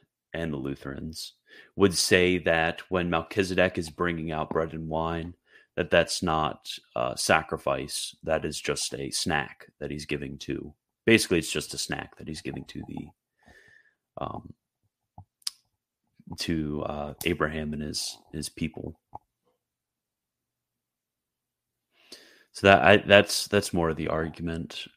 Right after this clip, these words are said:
because, uh, I mean, I, I think, I, I don't think that's ju-, I don't think that's a good take at all.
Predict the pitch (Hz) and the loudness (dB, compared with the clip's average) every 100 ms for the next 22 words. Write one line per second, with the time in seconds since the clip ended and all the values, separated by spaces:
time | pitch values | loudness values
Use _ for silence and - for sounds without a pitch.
0 | - 92 90 87 87 87 82 80 - 92 | -4 0 4 4 2 -2 -2 -2 -2 0
1 | 92 90 80 80 _ _ _ - _ _ | 2 0 -2 -8 _ _ _ -20 _ _
2 | _ _ - _ _ _ _ - 117 104 | _ _ -20 _ _ _ _ 0 6 6
3 | 123 151 113 - - - 95 90 92 85 | 6 4 4 -4 -12 0 2 2 0 -2
4 | 87 78 76 - - - 85 80 - - | -2 -2 -2 -8 -10 -4 -4 -4 -6 -12
5 | - - - - 80 76 - - _ _ | -12 -10 -12 -12 -10 -10 -12 -20 _ _
6 | _ _ _ _ _ - _ _ 82 80 | _ _ _ _ _ -20 _ _ -6 -4
7 | 80 80 82 | -4 -6 -10